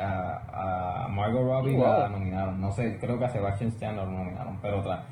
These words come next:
Speaker 1: O sea, la actuación de esa película es la, la esencia de ella. Y también que tiene un dato curio-, o sea, un, algo peculiar de la película es que es drama, pero tiene uno,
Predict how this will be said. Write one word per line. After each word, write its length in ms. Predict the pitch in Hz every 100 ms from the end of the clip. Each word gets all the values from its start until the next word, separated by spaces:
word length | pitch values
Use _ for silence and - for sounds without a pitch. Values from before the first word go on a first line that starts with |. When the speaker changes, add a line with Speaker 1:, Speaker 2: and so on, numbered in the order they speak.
| - -
Speaker 1:
O 40 |
sea, 240 | 123 104 101
la 140 | 104
actuación 420 | 101 101 101 120
de 60 | 135
esa 120 | 139
película 460 | 139 143 131 113 110
es 100 | 110
la, 280 | 110 107 104
la 140 | 101
esencia 380 | 98 101 95 92
de 200 | 87 87
ella. 220 | 85 90 95 - - - - - -
Y 100 | 117
también 260 | 123 120 120
que 80 | 127
tiene 180 | 135 143
un 480 | 147 147 147 147 143
dato 240 | 143 143
curio-, 240 | 143 143 131
o 60 |
sea, 240 | 131 147 135
un, 260 | 127 131 143
algo 280 | 123 131 135
peculiar 360 | 151 156 147 143
de 80 |
la 80 | 151
película 300 | 143 147 143
es 80 | 131
que 360 | - 135 127 - - - - - -
es 200 | 127 147 135
drama, 400 | 151 143 113 98
pero 160 | 117 104
tiene 680 | 107 117 123 123 120 - -
uno, 760 | 120 123 123 120 117 113 107